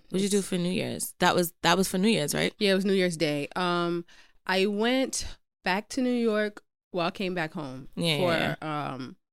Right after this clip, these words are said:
Speaker 2: for New Year's Eve and New Year's Day. Um, and just kinda brought it in with my family. And then, um, the next day, you know, me and my cousins got all dolled up and went
Speaker 1: Yeah.
Speaker 2: to Chic.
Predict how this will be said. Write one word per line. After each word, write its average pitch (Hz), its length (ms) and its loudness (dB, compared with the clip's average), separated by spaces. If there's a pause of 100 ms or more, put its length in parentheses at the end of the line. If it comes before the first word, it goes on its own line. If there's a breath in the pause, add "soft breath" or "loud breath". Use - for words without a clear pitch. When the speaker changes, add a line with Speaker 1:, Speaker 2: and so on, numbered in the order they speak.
(440)
Speaker 2:
for 190 140 -2
New 180 120 0
Year's 160 380 2
Eve 175 320 -4
and 151 140 -4
New 165 60 -2
Year's 151 340 -6
Day. 135 340 -6 (400 soft breath)
Um, 151 720 -4 (400)
and 226 520 -2
just 190 280 -4
kinda 208 220 -2
brought 175 180 0
it 180 60 2
in 175 120 0
with 170 100 -2
my 165 120 -4
family. 156 560 -4
And 151 160 -6
then, 143 560 -8
um, 143 260 -8
the 147 80 -8
next 147 260 -10
day, 131 340 -6
you 135 100 -8
know, 139 160 -8
me 151 140 -8
and 156 80 -6
my 156 80 -8
cousins 143 280 -10
got 135 180 -10
all 147 100 -8
dolled 143 280 -8
up 135 220 -12
and 123 100 -14
went 117 280 -14
Speaker 1:
Yeah. 151 340 0
Speaker 2:
to 170 140 -8
Chic. - 340 -10